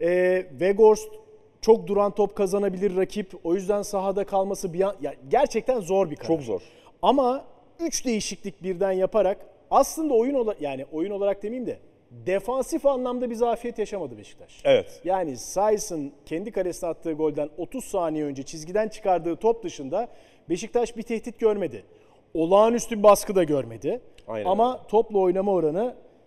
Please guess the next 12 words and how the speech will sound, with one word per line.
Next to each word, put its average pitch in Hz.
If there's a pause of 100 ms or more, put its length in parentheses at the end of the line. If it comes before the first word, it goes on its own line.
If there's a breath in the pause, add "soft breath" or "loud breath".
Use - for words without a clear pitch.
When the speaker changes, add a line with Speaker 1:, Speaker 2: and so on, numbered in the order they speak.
Speaker 1:
Seksen 190
beşinci 185
dakikada 151
aldığım 139
notta 143
yüzde 165
seksen 185
dörde 196
yüzde 196
on 185
altı 135
oldu. 90